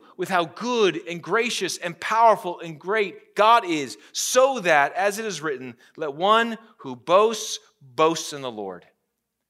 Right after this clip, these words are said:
Our posture towards the cross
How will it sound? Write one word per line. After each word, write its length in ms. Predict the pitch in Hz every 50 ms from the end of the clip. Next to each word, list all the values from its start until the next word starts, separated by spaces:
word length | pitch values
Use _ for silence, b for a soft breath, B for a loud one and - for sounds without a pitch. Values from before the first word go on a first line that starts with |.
| _ _ _ _ _ _ _ _ _ _ _ _ _ _ _ -
Our 200 | 165 190 247 285
posture 1080 | - 285 - - - 220 220 220 208 - - - - - 139 123 107 95 95 107 127 _ _ _ _ _ _ _ -
towards 600 | - - - - 240 262 262 269 240 185 160 156
the 100 | 147 147
cross 720 | - - - 139 120 110 104 98 92 - - - -